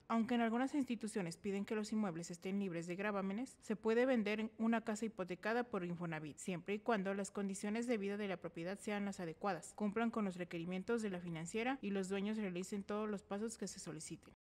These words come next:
La venta de tu casa por medio de Infonavit resulta ser un proceso sencillo de llevar, generando confianza tanto para el vendedor como para el comprador, mejorando el precio de venta en favor de ambas partes.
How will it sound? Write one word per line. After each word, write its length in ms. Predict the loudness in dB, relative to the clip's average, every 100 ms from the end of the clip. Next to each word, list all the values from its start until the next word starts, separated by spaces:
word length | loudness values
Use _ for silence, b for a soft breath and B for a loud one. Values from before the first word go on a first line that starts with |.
| _
La 140 | 0 4
venta 280 | 4 4 2
de 140 | 2
tu 100 | 0
casa 320 | 0 -2 -2
por 140 | -4 -2
medio 180 | 0
de 80 | 0
Infonavit 480 | 0 2 2 0 -2 -2
resulta 380 | -2 0 2 2
ser 160 | 4
un 80 | 4
proceso 400 | 4 2 0 -4
sencillo 480 | 0 0 0 -2 -2
de 80 | 0
llevar, 300 | 0 0 0
generando 460 | 4 4 6 2 2
confianza 460 | 0 0 0 0
tanto 240 | 0 0 -2
para 200 | -2 0
el 80 | 0
vendedor 400 | -2 0 -2 0
como 240 | 0 0
para 140 | 0
el 80 | -2
comprador, 480 | -4 -4 0 0 2
mejorando 460 | 0 2 2 4 2
el 80 |
precio 340 | 0 -2 0 0
de 120 | 0
venta 340 | 0 0 2
en 100 | 2
favor 300 | 2 0 -2
de 100 | 0
ambas 260 | -2 -2 -6
partes. 520 | -4 -6 -6 -18 -20